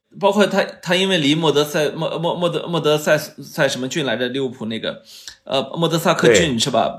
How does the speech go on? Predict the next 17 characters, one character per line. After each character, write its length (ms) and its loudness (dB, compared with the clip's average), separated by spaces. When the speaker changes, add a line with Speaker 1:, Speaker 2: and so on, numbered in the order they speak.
Speaker 1:
不， 100 -8
不 160 -6
是 120 0
非 120 0
常 220 -2
远。 340 -2
然 140 -4
后， 340 4
呃， 200 2
他 200 0
可 280 -6
能 340 -2
在 140 4
历 120 2
史 200 2
上 360 -4
的 120 -4